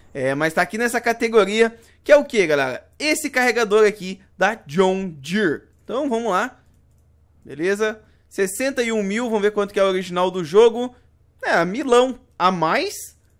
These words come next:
Porém, não, questão de força ele nem fala, né? Não, nem fala questão de força. Mas beleza, ele não vem, é carregador dele, então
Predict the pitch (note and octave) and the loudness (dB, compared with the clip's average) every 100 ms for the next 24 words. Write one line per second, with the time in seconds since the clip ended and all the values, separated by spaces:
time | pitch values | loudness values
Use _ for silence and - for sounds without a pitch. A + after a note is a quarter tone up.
0 | _ _ _ _ _ - G3+ G#3 A#3 C#4 | _ _ _ _ _ 0 2 2 2 0
1 | D#4 D#4+ D#4+ _ _ _ _ _ _ _ | -2 -6 -8 _ _ _ _ _ _ _
2 | - A4 D#4 - B3 C4 C#4+ C4+ - G#3+ | -10 -4 -4 -4 -8 -6 -6 -6 -4 0
3 | B3+ B3+ A#3 A#3 C4 D#4 - G#3 A#3 G3 | 0 0 -4 -4 -4 -4 0 2 4 2
4 | F#3+ G3+ _ _ _ _ _ _ _ _ | -2 -8 _ _ _ _ _ _ _ _
5 | _ _ D#3+ E3+ F#3 F#3 G#3 B3+ B3 A#3+ | _ _ -6 -2 0 -2 -4 -4 0 2
6 | A#3 A3+ G#3+ G#3+ A3 B3 - F#3 F3+ - | 0 -2 2 2 0 -8 -4 -2 -2 -4
7 | C3+ _ _ _ _ _ C4 D4+ D4+ A3+ | -12 _ _ _ _ _ -4 0 4 4
8 | E3 C#3+ - - G#3+ G#3+ A#3+ C4 G#3+ F#3+ | 4 -2 -8 -4 2 4 4 2 0 0
9 | G#3+ F#3+ D#3 E3 E3 D#3+ D#3+ E3+ D3+ F3+ | 0 0 -2 0 -2 0 0 -2 0 2
10 | G#3 D#3 D#3+ D#3+ D3 | 2 0 0 0 -2